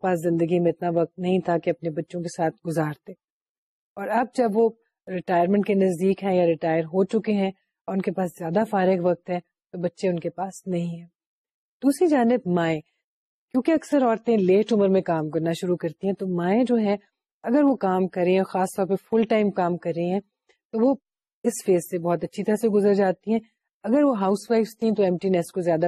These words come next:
بری طرح سے محسوس کرتی ہیں۔ اس کے علاوہ جن ماؤں نے فورسی نہیں کیا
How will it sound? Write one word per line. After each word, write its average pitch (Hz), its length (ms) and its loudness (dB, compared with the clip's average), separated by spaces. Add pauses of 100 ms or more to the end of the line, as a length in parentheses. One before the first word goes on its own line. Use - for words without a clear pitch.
بری 165 240 0
طرح 156 120 0 (100)
سے 220 100 -6 (200)
محسوس 180 420 0
کرتی 170 280 -8
ہیں۔ 190 60 -10 (720)
اس 262 140 -10
کے 294 80 -2
علاوہ 277 360 4
جن 311 240 4
ماؤں 240 280 4
نے 214 220 4 (1080)
فورسی 302 360 4
نہیں 262 240 6
کیا 175 200 2